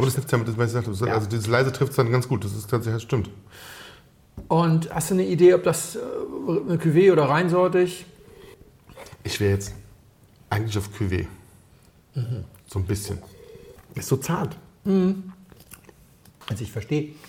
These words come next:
Speaker 2: es gibt zu diesem Wein ein gewisses Presseecho. Und das verstehe ich mittlerweile. Ich finde, ich habe auch gedacht, als ich das vorhin probiert habe,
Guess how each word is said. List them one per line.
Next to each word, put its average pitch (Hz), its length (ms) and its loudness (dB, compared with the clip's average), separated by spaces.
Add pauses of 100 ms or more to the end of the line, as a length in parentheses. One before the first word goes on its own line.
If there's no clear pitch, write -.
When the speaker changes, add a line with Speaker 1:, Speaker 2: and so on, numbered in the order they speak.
(180)
Speaker 2:
es 135 100 -8
gibt - 160 -6
zu 147 80 -6
diesem 113 220 -2
Wein 107 160 -2
ein 104 80 -4
gewisses 98 240 -6
Presseecho. - 480 -10 (600)
Und 113 120 -4
das 127 80 -4
verstehe 120 260 -2
ich 110 100 -4
mittlerweile. 92 440 -8 (180)
Ich - 80 -16
finde, 156 300 2 (960)
ich - 120 -4
habe 170 200 -2
auch - 180 0 (320)
gedacht, 117 320 -6
als 123 160 -10
ich 123 80 -10
das 120 240 -12
vorhin 120 220 -10
probiert 120 240 -6
habe, 131 100 -6